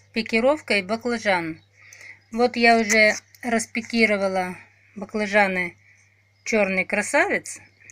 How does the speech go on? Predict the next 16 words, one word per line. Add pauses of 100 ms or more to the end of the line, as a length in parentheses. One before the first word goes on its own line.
(300)
А
сейчас
у
меня (800)
на
очереди (240)
баклажан
"Лонг (100)
Поп". (720)
Они
такие
длинненькие,
вкусные,
очень
тонкие,
красивые